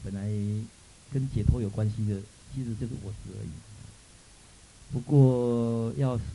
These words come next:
生生世世行菩萨道，要学所有的法，变成所有的法都要，都要没有障碍，哇，这个就比较困难。嗯，呃，要行菩萨道的话，不只是解脱问题，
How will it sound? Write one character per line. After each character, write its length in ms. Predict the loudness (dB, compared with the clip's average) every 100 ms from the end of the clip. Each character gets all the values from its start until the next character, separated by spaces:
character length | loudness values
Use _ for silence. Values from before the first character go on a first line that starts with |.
| -4
生 160 | 0 0
生 160 | 0 -2
世 80 |
世 160 | 0 0 0
行 100 | 0
菩 140 | 0
萨 160 | 0 -2
道， 500 | -2 0 0 -2 -4
要 380 | -4 -2 -2 -4
学 260 | -2 0
所 140 | 0 -2
有 80 |
的 100 | -2 -4
法， 260 | -8 -10 -14 -8
变 140 | -6
成 100 | -6 -8 -10 -10
所 100 | -8
有 60 |
的 80 | 6
法 180 | 6 8
都 80 | 2
要， 100 | -6 -10 -20 -20 -20 -20 -20 -20 -20 -6
都 60 | 0
要 80 | 2
没 120 | 2
有 80 | 2
障 200 | 0 0
碍， 140 | -2 -8 -18 -20 -18
哇， 100 | -16 -10
这 60 | -4
个 100 | 0
就 60 | 0
比 120 | 0
较 80 | -4
困 140 | -2 -4
难。 100 | -4 -14 -16 -16 -16 -18 -20 -20 -20 -20 -20 -20 -20 -20 -20 -20 -20 -20 -20 -18 -16
嗯， 80 | -16 -18 -20 -20 -20 -20 -20 -18
呃， 880 | -14 -14 -16 -18 -20 -20 -20 -14 -2
要 100 | 0
行 140 | 0
菩 100 | 0
萨 160 | 2 2
道 140 | 2
的 80 | 0
话， 80 | 0
不 120 | -2 -2
只 180 | 0
是 60 | -2
解 160 | -2 -2
脱 120 | 0
问 100 | 0
题， 160 | -4